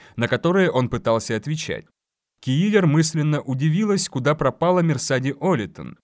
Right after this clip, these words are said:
За эти шесть разрешений среди летописцев шла нешуточная борьба, и Мерсади, благодаря рекомендации Киллер и ещё кого-то из Легиона,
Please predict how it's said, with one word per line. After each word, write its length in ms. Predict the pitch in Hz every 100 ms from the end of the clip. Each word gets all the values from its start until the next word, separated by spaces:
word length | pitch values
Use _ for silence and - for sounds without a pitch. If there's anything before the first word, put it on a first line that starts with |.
| _ _ _ _ -
За 180 | 107 135
эти 220 | 143 143
шесть 380 | - 165 160 147
разрешений 680 | 131 131 131 175 170 113 98
среди 340 | - 120 151
летописцев 640 | 151 156 151 208 - 170 156
шла 220 | 135 135
нешуточная 720 | 151 139 127 127 - 120 117
борьба, 480 | 113 113 92 76 - - - -
и 80 | 123
Мерсади, 640 | 127 117 - 156 160 113
благодаря 440 | 98 110 123 120
рекомендации 800 | 123 117 127 120 131 131 135 117
Киллер 480 | 110 147 151 135 120
и 120 | 123
ещё 320 | 170 165 -
кого-то 380 | - 107 107 107
из 240 | - 120 120
Легиона, 580 | 123 135 196 196 170